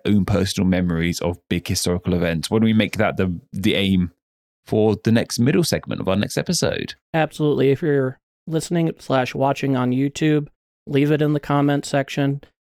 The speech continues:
Speaker 2: If you're just on the podcast directories, definitely send us an email at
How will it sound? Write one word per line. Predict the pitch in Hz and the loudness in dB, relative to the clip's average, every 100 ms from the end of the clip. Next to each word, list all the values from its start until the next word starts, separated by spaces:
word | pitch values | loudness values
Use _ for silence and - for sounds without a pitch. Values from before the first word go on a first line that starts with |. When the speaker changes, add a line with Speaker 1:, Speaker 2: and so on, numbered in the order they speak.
| _ | _
Speaker 2:
If | 156 139 - | -2 -2 -2
you're | 139 | -2
just | 160 175 | 0 0
on | 170 | 0
the | 180 | 0
podcast | 180 180 165 170 170 | 0 0 0 -2 -2
directories, | 160 165 165 165 160 156 - _ _ - | -2 -2 -2 -2 0 -2 -8 _ _ -4
definitely | 165 - 180 - 170 175 160 | -2 -2 -4 -4 -2 0 0
send | - 160 156 | 0 -2 0
us | 156 | 0
an | 151 151 | -2 -2
email | 151 156 147 143 143 - | 0 0 2 0 -2 -2
at | 131 135 | 0 0